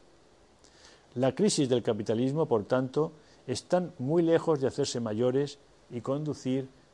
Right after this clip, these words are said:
a la ruina del sistema. Por último, en cuanto al método político, existe una diametral discrepancia entre el revisionismo y el marxismo. Bernstein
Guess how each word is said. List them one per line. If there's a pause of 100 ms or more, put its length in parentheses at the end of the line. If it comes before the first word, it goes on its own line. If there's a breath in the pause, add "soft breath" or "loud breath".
a
la
ruina
del
sistema. (1300 loud breath)
Por
último, (180)
en
cuanto
al
método
político,
existe
una
diametral
discrepancia
entre
el
revisionismo
y
el
marxismo. (1300 loud breath)
Bernstein